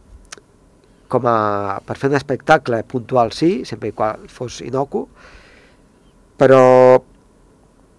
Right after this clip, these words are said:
veure pista verda, pista blava, pista vermella, pista negra, clar, les pistes negres, imagina una pista pintada de negre, primer l'efecte visual seria brutal,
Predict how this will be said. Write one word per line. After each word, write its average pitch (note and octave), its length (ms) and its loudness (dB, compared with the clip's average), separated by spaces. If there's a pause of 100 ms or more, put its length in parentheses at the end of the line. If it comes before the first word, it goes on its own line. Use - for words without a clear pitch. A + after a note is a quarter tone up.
(180)
veure C#3 360 6
pista F#3 400 0
verda, D#3 340 0
pista E3 1160 -4
blava, C#3+ 520 2
pista - 460 -10
vermella, D3+ 540 -4
pista E3+ 260 -8
negra, C3+ 360 -2 (420)
clar, A#2 200 2
les G#2+ 160 -2
pistes F#2+ 380 -10
negres, A2 540 -4 (160)
imagina A#2+ 260 -4
una A2 80 -6
pista A2+ 280 -10
pintada G#2 760 -10
de G#2+ 60 -8
negre, C3 300 -4 (440)
primer A2 220 -8
l'efecte A2+ 300 -10
visual G#2+ 280 -6
seria A2 260 -10
brutal, G#2+ 380 -6